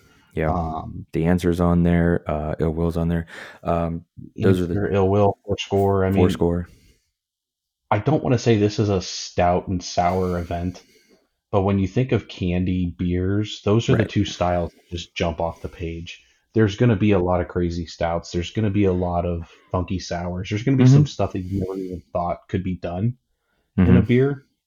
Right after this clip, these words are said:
Speaker 1: Mm-hmm.
Speaker 2: You're gonna find that here. Um, that being said,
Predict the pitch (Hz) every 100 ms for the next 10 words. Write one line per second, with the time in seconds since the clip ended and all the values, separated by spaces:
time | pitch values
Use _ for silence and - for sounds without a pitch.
0 | - 90 90 110 98 95 87 80 - _
1 | - _ _ _ _ _ 95 92 85 -
2 | 110 - 104 95 - 92 87 87